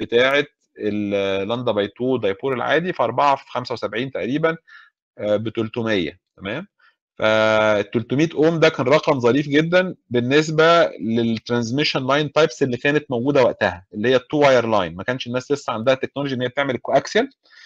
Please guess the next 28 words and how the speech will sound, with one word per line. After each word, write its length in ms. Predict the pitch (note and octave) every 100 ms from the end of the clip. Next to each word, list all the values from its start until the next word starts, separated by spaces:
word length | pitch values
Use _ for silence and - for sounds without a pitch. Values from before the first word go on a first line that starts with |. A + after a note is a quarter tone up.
| - _
فكانوا 280 | A#2 - D3+
بيعملوا 400 | C#3+ A#2+ C#3 E3
الاسلاك 480 | D#3+ A#2 - D3 D#3
اللي 160 | C#3+ C3
هي، 220 | C#3+ D3
آه، 560 | D3+ C#3+ C3 A2 G#2+ G#2+
لو 100 | A2
كنت 180 | A#2+ A#2+
قلت 140 | -
لكم 120 | C#3
عليها 260 | A#2 C#3 C3+
السنه 280 | - C#3+ D3
اللي 120 | A#2+
فاتت، 380 | C#3 D3+ E3+ C#3
الكابلات 480 | A#2 B2+ A#2+ C#3+
البيضه 380 | C#3+ A#2+ C#3+ D#3
المبططه 760 | C#3 B2+ A2+ - D3+ D#3 E3 D3
اللي 160 | C3 A#2+
عندها 320 | A#2+ A#2+ D3
حتتين، 720 | C#3+ C3 A#2+ C3+ D3+ D#3 D#3 _ _ -
آه، 800 | G#2 G#2+ G#2 G2+ F#2+ F#2+ D#2 D#2+ _ B1+
بارزين 680 | C#2+ F#2 G2+ G#2 G2 B2+ C3+
كده، 260 | C#3 E3+ A3
اللي 140 | A#2
هم 100 | A#2
فيهم 260 | - C3 B2
السلك 440 | G#2 F#2+ C3+ C3+
النحاس، 560 | A#2 F#2+ D3+ G#3+ -